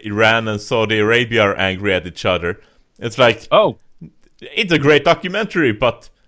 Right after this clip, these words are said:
Speaker 1: it's, it's not the one that you can commonly, like, uh, talk about in the same way as, like, um, uh, something that ran in the cinema.
Speaker 2: Yeah, that's the sort of thing where if you talk about it, what you're talking about is the facts of the case that it's about, rather
Speaker 1: Yeah.
Speaker 2: than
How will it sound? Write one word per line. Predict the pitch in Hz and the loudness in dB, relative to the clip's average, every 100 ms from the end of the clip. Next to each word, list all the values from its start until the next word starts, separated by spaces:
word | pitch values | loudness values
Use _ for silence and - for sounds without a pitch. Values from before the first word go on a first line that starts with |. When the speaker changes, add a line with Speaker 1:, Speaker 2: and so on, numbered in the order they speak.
| _ - | _ -20
Speaker 1:
it's, | - 143 - - | -12 -10 -10 -8
it's | 147 - | -8 -4
not | 185 202 | -6 -4
the | 170 | -10
one | 151 160 156 | -4 -4 -2
that | 151 | -6
you | 147 | -4
can | 147 135 | -8 -8
commonly, | - 147 143 139 127 120 113 | 0 0 0 -6 -4 -2 -2
like, | 117 113 110 - | -2 -2 -4 -4
uh, | 110 107 104 - | -2 -2 -4 -10
talk | - 147 135 | -2 -2 0
about | 107 98 | -2 -2
in | 110 | -4
the | 98 | -6
same | - 117 110 | -4 -4 -2
way | 110 127 113 | 0 2 2
as, | 107 98 - | -2 -6 -8
like, | 101 92 87 _ 107 | -2 -2 -2 _ -2
um, | 95 92 87 - - | -2 -2 -8 -16 -16
uh, | - - - - | -16 -18 -20 -8
something | 127 104 - | -6 -4 -2
that | 101 - 101 95 - 101 | -4 -4 -14 -14 -16 -18
ran | 110 110 123 123 | -16 0 2 2
in | 113 | -4
the | 104 | -6
cinema. | - 143 110 90 82 - _ _ _ _ | -2 -2 0 -6 -10 -12 _ _ _ _
Speaker 2:
Yeah, | 175 151 | 0 2
that's | 170 165 | 0 -2
the | 180 | -8
sort | 185 147 | -8 -6
of | |
thing | 160 143 | -6 -4
where | 127 123 117 - | 0 2 0 -4
if | 135 - | -12 -10
you | 143 | -4
talk | 165 143 | -4 -2
about | 117 104 | -2 -2
it, | 101 _ | -4 _
what | 120 123 | -8 -8
you're | |
talking | 117 151 147 | -6 -6 -4
about | 113 104 98 104 | -2 0 -2 -6
is | 101 | -10
the | - | -12
facts | - 117 - - - | -2 -4 -4 -20 -16
of | 104 | -14
the | 110 | -8
case | - 113 98 | -2 -4 -4
that | 110 | -10
it's | 107 - | -10 -12
about, | 104 131 95 90 | -2 0 0 -4
rather | 104 104 98 | -2 -2 -2
Speaker 1:
Yeah. | 98 101 | -4 -4
Speaker 2:
than | 101 95 | -4 -10